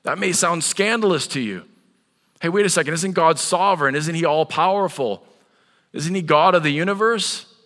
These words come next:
Yes, he is all those things. But in his sovereignty, in, in his wisdom, in his omnipotence, God has chosen to use you and I to be co-laborers with him, to be, to be, uh,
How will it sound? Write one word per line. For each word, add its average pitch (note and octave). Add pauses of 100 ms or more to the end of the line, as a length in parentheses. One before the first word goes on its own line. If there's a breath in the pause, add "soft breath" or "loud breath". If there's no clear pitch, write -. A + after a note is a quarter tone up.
(300)
Yes, G#3+
he G3
is G#3
all F#3
those E3
things. F2+ (360 soft breath)
But D#3
in G3+
his A#3+
sovereignty, D3
in, A3
in G3+
his G3+
wisdom, C#3+
in E3
his E3+
omnipotence, D#3
God F3+
has D#3+
chosen E3+ (480 loud breath)
to D#3
use D3+
you E3+
and E3+
I B2 (1700)
to D#3+
be D3+
co-laborers F3+
with D#3
him, A2+
to C3+
be, C#3 (520 loud breath)
to C#3+
be, C3+
uh, A#2+